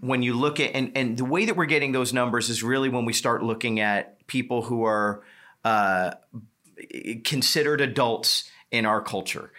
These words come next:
You know, so you're looking at pretty much, like, the college freshman on, and we have a lot of college students and twenty-somethings within our church.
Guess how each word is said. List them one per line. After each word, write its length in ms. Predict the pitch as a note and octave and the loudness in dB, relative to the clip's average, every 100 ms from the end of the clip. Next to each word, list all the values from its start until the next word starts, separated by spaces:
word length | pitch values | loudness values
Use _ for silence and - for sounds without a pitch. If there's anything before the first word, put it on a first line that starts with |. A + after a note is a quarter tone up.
| - - | -20 -6
You 100 | B2 | -2
know, 120 | A#2 | 0
so 140 | A#2 C#3 | 0 2
you're 120 | A#2+ | 2
looking 300 | B2 C3+ B2+ | 2 2 2
at 200 | A#2 - | 0 0
pretty 200 | - G#3+ | -2 2
much, 280 | D#3 A#2 - | 2 2 0
like, 160 | A#2 - | 0 -2
the 60 | |
college 400 | - C#3 C#3+ D3+ | 0 2 4 2
freshman 540 | - C#3+ B2 - A#2+ A#2 | 0 0 2 0 -2 -2
on, 440 | G#2 F#2 D#2+ E2+ - - | 0 0 0 -2 -8 -8
and 100 | C3+ | 0
we 80 | D#3+ | 2
have 80 | D#3 | 2
a 60 | |
lot 440 | C#3 B2+ C3+ C3 D3 | 0 2 4 4 2
of 100 | C#3+ | 0
college 300 | C3 B2 B2 | 2 2 2
students 300 | - B2+ - | -2 -2 -2
and 80 | A#2+ | -4
twenty-somethings 720 | - B2+ B2 G#2+ G#2 G#2 G#2 | -2 -2 -2 -4 -4 -4 -4
within 260 | G#2+ G#2 G2 | -2 -2 -2
our 100 | - | -2
church. 400 | E3+ D3 - | -2 -2 -4